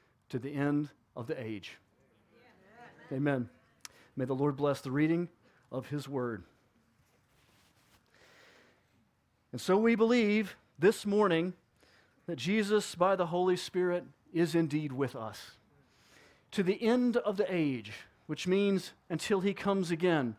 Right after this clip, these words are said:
until there is no more of this earth, Jesus will be with us. It is my greatest prayer for you and the prayer of the elders of this church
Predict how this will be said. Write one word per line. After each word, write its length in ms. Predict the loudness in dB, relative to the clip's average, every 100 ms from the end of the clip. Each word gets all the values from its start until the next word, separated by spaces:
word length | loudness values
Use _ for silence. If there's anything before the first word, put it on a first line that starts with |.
| -14 -20 -8
until 280 | -4 2 4
there 160 | 4 4
is 240 | 2 2
no 240 | 4 4 4
more 420 | 4 4 4 2
of 340 | 2 0 0
this 260 | -2 -2 -4
earth, 420 | -2 0 -2 -10 -20 _ -20 -10
Jesus 720 | -4 -2 0 2 2 0 -12 0
will 440 | 4 4 4 0 0
be 300 | 0 0 -2
with 340 | 0 0 2
us. 420 | -2 -4 -4 -14 -18 _ _ -20 -20 -20 0
It 140 | 4
is 140 | 4 6
my 220 | 4 4
greatest 580 | 4 4 6 2 -2 -6
prayer 500 | 4 6 6 4 2
for 180 | 0 0
you 320 | 4 4 4
and 100 | 4
the 60 |
prayer 360 | 0 4 4 4
of 80 | 2
the 100 | 2
elders 420 | 2 4 0 0
of 180 | 0 2
this 180 | 2 0
church 640 | -6 0 2 0 -4